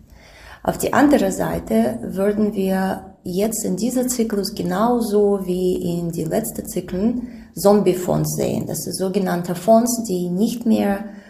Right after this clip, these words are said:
äh, frisches Geld sammeln können und nur auf die existierende Portfolio fokussieren und diese Portfolio ausmanagen. Das wird dann über, ähm, nächste fünf bis zehn Jahren diese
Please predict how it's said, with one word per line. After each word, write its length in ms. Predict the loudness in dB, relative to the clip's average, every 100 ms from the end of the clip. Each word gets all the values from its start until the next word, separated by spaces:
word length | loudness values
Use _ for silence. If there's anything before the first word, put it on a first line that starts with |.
| -20 _ -6
äh, 120 | -4
frisches 460 | 0 0 2 -2
Geld 240 | -2 -2 0
sammeln 420 | 2 6 6 6
können 540 | 4 4 4 2 -2
und 260 | -2 0 0
nur 460 | 0 2 2 0 -4 -16 -20 -4
auf 200 | -4 -2
die 120 | -2
existierende 600 | -2 -4 0 2 2 -2
Portfolio 560 | -6 -10 -2 0 2 -2
fokussieren 640 | -6 -8 -4 0 2 2
und 140 | 0 -2
diese 180 | -4
Portfolio 480 | -6 -10 -6 -4 -4
ausmanagen. 840 | -4 -4 -2 -4 -6 -8 -10 -12 -6
Das 280 | -6 -4 0
wird 280 | 0 0 0
dann 380 | 0 2 -2 -4
über, 520 | -4 0 0 0 -6 -16 -18 -20 -20 -20 -10 -4
ähm, 1040 | -2 0 -2 -4 -6 -4 -4 -2 -2 0
nächste 340 | 0 -2 -4
fünf 440 | -2 0 0 0 -10
bis 120 | -10
zehn 280 | -2 0 2
Jahren 420 | 2 2 2 0
diese 500 | -2 -2 -2 -2 -6